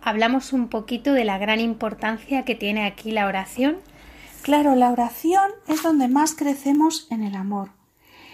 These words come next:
Speaker 2: La oración es realmente el momento,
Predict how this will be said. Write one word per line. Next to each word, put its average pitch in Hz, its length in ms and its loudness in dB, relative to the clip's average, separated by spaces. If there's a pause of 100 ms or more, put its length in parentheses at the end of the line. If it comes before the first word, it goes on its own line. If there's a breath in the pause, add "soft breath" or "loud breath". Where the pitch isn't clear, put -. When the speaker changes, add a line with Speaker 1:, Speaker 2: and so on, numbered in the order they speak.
(320 loud breath)
Speaker 2:
La 247 100 2
oración 330 480 4 (240)
es 302 160 2
realmente 311 640 2
el 240 180 -2
momento, 320 800 0